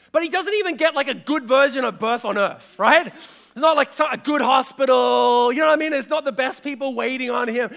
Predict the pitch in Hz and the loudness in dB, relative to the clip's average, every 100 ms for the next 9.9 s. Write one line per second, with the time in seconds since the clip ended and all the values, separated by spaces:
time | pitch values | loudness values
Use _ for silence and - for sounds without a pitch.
0 | - 254 285 269 262 262 - 254 240 247 | 0 2 4 0 -4 -4 -4 -4 -4 -4
1 | - 269 240 190 233 226 226 220 220 - | -8 -10 -10 -10 -8 -6 -4 -4 -6 -8
2 | 254 226 240 - - - 320 - 311 - | -6 -4 -6 -12 -16 -6 -4 0 -2 -2
3 | - 262 302 269 - 277 302 285 - _ | -4 2 2 2 -4 -10 -6 -6 -10 _
4 | - 220 285 330 359 285 277 139 240 247 | -12 -4 0 0 0 0 0 0 -6 -4
5 | 262 240 214 190 165 151 131 _ _ _ | -2 -2 -2 -4 -6 -8 -10 _ _ _
6 | _ _ _ - 285 311 311 247 302 277 | _ _ _ -6 -4 -2 -4 2 2 2
7 | 302 294 262 220 262 285 226 220 - 262 | 0 0 -2 -4 -4 -4 -2 -4 -6 -4
8 | 285 277 262 294 262 - 254 196 247 208 | -2 0 -2 -4 -6 -6 -10 -6 -6 -6
9 | 214 - 240 185 208 185 208 196 | -8 -4 -4 -2 -4 -4 -2 -4